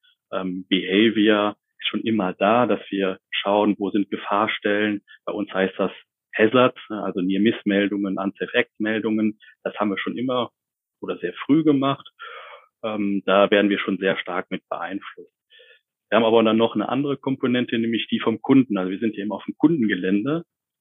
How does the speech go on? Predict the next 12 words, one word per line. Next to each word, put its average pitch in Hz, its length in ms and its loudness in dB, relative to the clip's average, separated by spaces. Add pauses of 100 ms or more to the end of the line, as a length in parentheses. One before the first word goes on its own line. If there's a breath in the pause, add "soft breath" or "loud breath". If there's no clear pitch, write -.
So 113 220 4
haben 120 140 2
wir 113 100 2
dann 104 180 -2
auch 117 120 -2
nochmal 117 180 -2
den 110 140 -2
Einfluss, 110 460 -6
was 104 200 -6
möchte 110 300 2
der 104 120 4
Kunde? 104 460 2